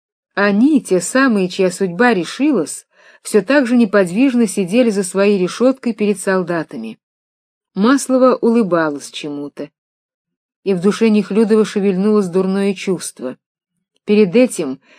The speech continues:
предвидя её оправдание и оставление в городе, он был в нерешительности, как отнестись к ней, и отношение к ней было трудно. Каторга же и Сибирь сразу уничтожали возможность всякого отношения к ней.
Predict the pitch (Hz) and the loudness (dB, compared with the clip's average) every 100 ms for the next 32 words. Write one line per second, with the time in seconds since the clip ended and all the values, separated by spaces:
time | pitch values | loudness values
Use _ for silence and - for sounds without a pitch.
0 | _ - 196 170 226 196 208 208 196 196 | _ -2 0 2 2 2 2 2 2 0
1 | 170 175 220 214 175 160 - 180 175 - | 0 0 0 0 -2 -4 -2 -4 -2 -4
2 | 196 185 208 196 175 170 247 226 147 147 | -2 2 2 0 -2 2 2 2 -2 -8
3 | 135 _ - _ 196 202 175 240 220 180 | -10 _ -20 _ 0 0 4 4 2 0
4 | 208 196 190 262 262 214 185 175 180 180 | 0 0 0 -2 0 0 -2 -4 -8 -2
5 | 220 214 208 226 233 - 208 180 - 185 | -2 -2 -2 -2 -2 -4 -4 -4 -4 -4
6 | 165 139 - _ _ _ _ - 175 180 | -2 -6 -10 _ _ _ _ -4 -4 0
7 | 180 - 214 208 208 214 220 202 240 - | -2 2 2 2 2 2 2 2 0 2
8 | 262 247 170 - 131 - _ _ _ _ | 2 2 2 -4 -12 -14 _ _ _ _
9 | _ _ _ _ _ - 233 240 220 180 | _ _ _ _ _ -2 0 2 0 -4
10 | 156 147 147 165 - 185 - 170 143 262 | -4 -4 -4 -6 -6 -8 -6 -6 2 4
11 | 208 - _ _ _ _ _ _ _ - | 4 -2 _ _ _ _ _ _ _ -4
12 | 214 254 262 254 262 - - 240 220 - | 0 2 2 4 2 2 2 2 2 -2
13 | 254 220 269 247 220 220 214 254 254 233 | -2 2 2 2 2 0 2 2 2 -2
14 | 190 247 233 226 220 214 220 208 226 196 | -2 -4 -4 -2 -2 -2 -4 -4 -2 -2
15 | 156 147 - 147 131 - | -2 -10 -12 -10 -10 -10